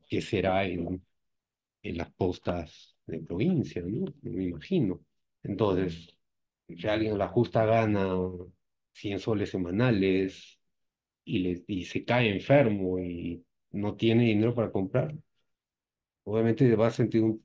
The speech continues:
una frustración, etcétera, ¿no? Y nos va a ver a nosotros como la cabeza, la cara, perdón, del lugar, entre comillas, que no lo está apoyando, ¿no? Es el hospital o la posta.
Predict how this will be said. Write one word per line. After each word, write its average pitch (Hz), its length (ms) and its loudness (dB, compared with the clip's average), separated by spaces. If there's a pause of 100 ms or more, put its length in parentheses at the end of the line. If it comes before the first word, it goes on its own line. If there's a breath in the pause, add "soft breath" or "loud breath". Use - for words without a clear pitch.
(120)
una 104 220 -2
frustración, 139 840 0
etcétera, 104 540 -4
¿no? 117 340 -6
Y 95 480 -4 (300)
nos 120 360 4
va 139 100 8
a 143 40 8
ver 156 200 6
a 151 80 6
nosotros 127 720 0
como 98 520 -6 (440)
la 104 240 -10
cabeza, 135 520 0
la 123 180 0
cara, 135 400 2
perdón, 104 500 -2
del 98 600 -4 (120)
lugar, 107 420 2
entre 110 260 0
comillas, 101 340 2
que 110 100 0
no 98 80 2
lo 92 60 2
está 92 140 -2
apoyando, 101 600 4
¿no? 147 200 -4 (800)
Es 98 160 -6
el 95 100 0
hospital 110 540 2
o 95 40 2
la 95 120 0
posta. - 380 -6